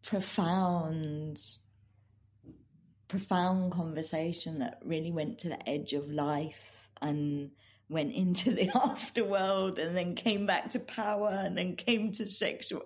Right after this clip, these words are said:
energy and came to,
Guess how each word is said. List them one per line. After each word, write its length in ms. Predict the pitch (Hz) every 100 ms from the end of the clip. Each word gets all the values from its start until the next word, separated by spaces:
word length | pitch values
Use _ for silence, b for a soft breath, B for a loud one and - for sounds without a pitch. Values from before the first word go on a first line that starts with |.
| -
energy 640 | 202 214 202 214 208 196
and 200 | 170 180 B B B B B B _ _ _ - - -
came 500 | - 247 214 214 208 -
to, 560 | - 208 196 190 185 180